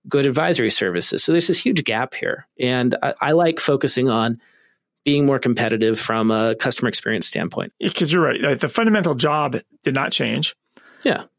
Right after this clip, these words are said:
Speaker 2: But my experience as a customer, all that weirdness of, like, you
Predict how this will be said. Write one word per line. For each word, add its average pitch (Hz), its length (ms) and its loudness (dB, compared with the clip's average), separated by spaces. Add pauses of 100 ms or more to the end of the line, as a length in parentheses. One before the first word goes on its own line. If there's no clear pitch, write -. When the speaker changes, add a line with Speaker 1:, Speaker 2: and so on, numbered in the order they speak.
Speaker 2:
But 175 200 -2
my 180 240 2
experience 165 480 -2
as 147 100 -6
a 143 80 0
customer, 151 680 -2 (420)
all 220 100 0
that 269 180 -2
weirdness 156 440 0
of, 156 120 -2
like, 156 260 0
you 143 100 -4